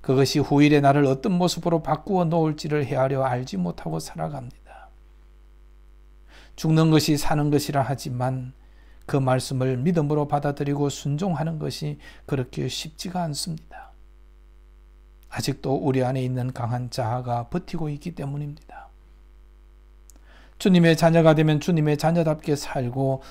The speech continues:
또 사명을 갖고 살아야 하지만 그것이 그렇게 말처럼 쉽지가 않습니다.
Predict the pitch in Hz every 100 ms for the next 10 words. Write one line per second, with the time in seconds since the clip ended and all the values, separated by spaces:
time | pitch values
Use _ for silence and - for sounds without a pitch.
0 | - - 143 143 - 135 156 165 156 156
1 | - 160 - 175 156 151 127 - 123 131
2 | 131 - - - - 127 147 151 135 143
3 | 131 135 131 117 123 - 127 123 - -
4 | - - 180 170 143 175 170 170 - -